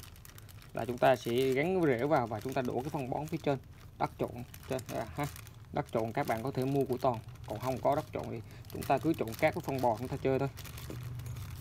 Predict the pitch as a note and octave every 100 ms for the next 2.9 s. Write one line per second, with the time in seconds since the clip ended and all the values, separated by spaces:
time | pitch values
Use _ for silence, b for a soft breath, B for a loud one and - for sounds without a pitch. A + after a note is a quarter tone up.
0 | - - - - - - - - - -
1 | - - - - - - - C3+ B2 A#2+
2 | B2+ B2 D3+ D#3 C3 B2 B2+ D3 C#3